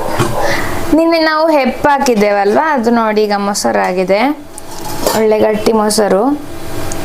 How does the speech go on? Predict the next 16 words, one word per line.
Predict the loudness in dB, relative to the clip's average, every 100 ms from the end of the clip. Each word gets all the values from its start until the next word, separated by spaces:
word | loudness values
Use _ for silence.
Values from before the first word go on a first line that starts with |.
| 0
ನೋಡಿ, | 2 2
ಈ | 2
ಥರ | 0 0 -2 -4 -4 0 0
ಗಟ್ಟಿ | 0 2 2
ಇದೆ. | 2 0 -2 -4 -4 -4 -2 -2 -2 0
ಇದನ್ನು | 2 2
ಇವತ್ತು | 2 2 2
ಕಡಿಬೇಕು. | 2 2 2 2 2 0
ಕಡಿಲಿಕ್ಕೆ | 2 2 2 2 2
ನಾನು | 0 2
ಮತ್ತನದಲ್ಲಿ | 0 0 2 2 2 2
ಕಡಿತಾ | 0 0 0 0
ಇರೋದು. | 0 0 0 0 -4 -12 -14 -10 -8 -6 -2 2
ಇದು | 4 4 4
ಬಿಸಿ | 4 2 2 2
ನೀರು, | 2 2 0